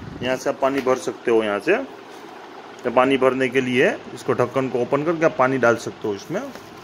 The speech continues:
अगर कभी इसका ढक्कन खोलना है तो यहाँ पे चार स्टॉपर दिया है, एक, दो,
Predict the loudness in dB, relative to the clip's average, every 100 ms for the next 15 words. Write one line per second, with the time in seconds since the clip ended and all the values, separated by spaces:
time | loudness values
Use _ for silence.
0 | -18 -16 -14 -14 -14 -14 -14 -8 0 4
1 | 6 6 2 0 2 2 2 0 0 2
2 | 4 4 2 0 0 0 -2 0 0 0
3 | 0 -2 0 0 0 4 6 4 0 -14
4 | -10 -4 -2 0 2